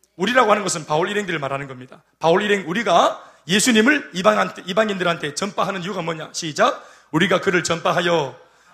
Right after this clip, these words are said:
각 사람을 권하고 모든 지혜로 각 사람을 가르침은 각 사람을 그리스도 예수 안에서 완전한 자로 세우려 함이니. 아멘입니까? 우리가 예수님을 제일 먼저는 뭐하고?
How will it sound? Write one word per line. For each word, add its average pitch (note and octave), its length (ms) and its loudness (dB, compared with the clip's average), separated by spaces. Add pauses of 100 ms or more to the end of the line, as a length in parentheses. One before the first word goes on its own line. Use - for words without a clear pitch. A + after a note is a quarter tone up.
(120)
각 - 220 2
사람을 G#3 680 0
권하고 F3 480 0 (280)
모든 C4+ 400 0
지혜로 F#3+ 440 0 (140)
각 G3 100 -4
사람을 G3 360 0
가르침은 D#3 640 -4 (320)
각 F#3 160 -2
사람을 A3+ 360 2
그리스도 F#3 340 -2
예수 F3+ 220 0
안에서 F3 460 0 (200)
완전한 G#3 500 2
자로 F3 260 4
세우려 G#3 340 -6
함이니. D3 360 -10
아멘입니까? F#3+ 640 -2 (680)
우리가 A3+ 600 0
예수님을 A3 540 0 (420)
제일 F3+ 200 0
먼저는 G#3 280 2
뭐하고? D#3 480 0